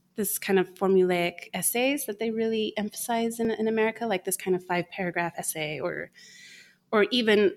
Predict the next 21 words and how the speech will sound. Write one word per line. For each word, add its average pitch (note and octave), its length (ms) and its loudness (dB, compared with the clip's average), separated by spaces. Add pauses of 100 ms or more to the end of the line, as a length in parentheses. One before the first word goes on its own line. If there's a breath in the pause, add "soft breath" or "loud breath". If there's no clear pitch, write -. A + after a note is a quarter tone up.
(100)
we A3 120 -2
spend A#3+ 340 4
so A#3 200 4
many G#3+ 420 6
years G3+ 520 2
having G3 280 2
kids F#3 300 -2
learn G3 120 4
how F#3+ 120 -4
to F#3 60 0
analyze F#3+ 460 0
literature G3+ 480 2
and, - 260 -6
and, F3+ 260 -4 (160)
and G3 140 -2
analyze F#3 360 0
it - 80 -4
in F#3 60 0
an F3+ 80 2
essay. F3 400 -2
And, F3 180 2